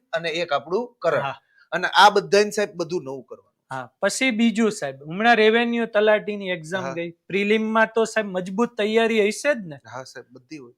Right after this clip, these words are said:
Speaker 2: તો ઈ તો સાહેબ આવું તૈયાર કરીને બેઠો હશે, એ વર્ગ,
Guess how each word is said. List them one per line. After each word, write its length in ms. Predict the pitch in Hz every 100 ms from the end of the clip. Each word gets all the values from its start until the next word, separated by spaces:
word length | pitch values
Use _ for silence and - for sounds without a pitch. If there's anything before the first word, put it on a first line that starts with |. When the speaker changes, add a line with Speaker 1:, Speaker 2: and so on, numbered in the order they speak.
| -
Speaker 2:
તો 120 | 202
ઈ 180 | 196 214
તો 200 | 254 254
સાહેબ 260 | 262 247
આવું 280 | 240 247 247
તૈયાર 360 | 226 226 254 240
કરીને 340 | 247 247 233
બેઠો 320 | 220 214 -
હશે, 340 | 208 196 - 190 _ _ _ _ -
એ 120 | 220
વર્ગ, 320 | 208 208 190